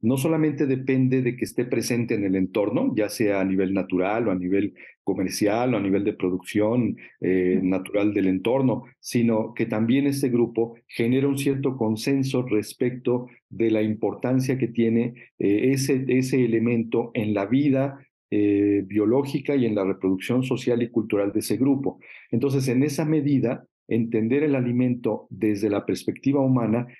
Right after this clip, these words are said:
es intentar entender una complejidad que es, pues eso, o sea, no es simple, es una, es una relación de elementos que se van dando y que son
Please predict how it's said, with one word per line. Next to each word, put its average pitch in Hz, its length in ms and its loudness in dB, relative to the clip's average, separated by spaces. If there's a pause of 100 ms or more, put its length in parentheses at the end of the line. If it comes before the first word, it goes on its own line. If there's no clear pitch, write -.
(140)
es 131 380 -2 (580)
intentar 123 480 0
entender 139 400 0
una 135 220 0
complejidad 113 720 0 (320)
que 120 160 2
es, 131 280 -2 (800)
pues 110 220 -2
eso, 180 300 0
o - 60 -4
sea, 135 140 0
no 131 140 4
es 139 80 0
simple, 135 460 2
es 117 160 -2
una, 131 340 2 (240)
es 113 240 -2
una 131 460 2
relación 107 680 0
de 120 120 2
elementos 104 640 -2
que 104 80 -2
se 98 140 -4
van 110 220 0
dando 110 360 0
y 135 80 -2
que - 100 -6
son 120 300 -2